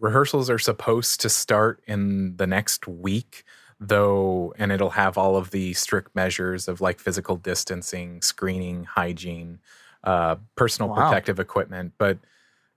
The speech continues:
Speaker 1: they have no idea when they're gonna actually be able to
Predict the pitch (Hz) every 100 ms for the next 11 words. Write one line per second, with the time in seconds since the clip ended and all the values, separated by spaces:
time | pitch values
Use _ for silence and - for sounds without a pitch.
0 | - 117 160 113 95 98 98 87 85 90
1 | 87 85 85 87 85 87 92 92 - 95
2 | 90 90 87 87 85 - 90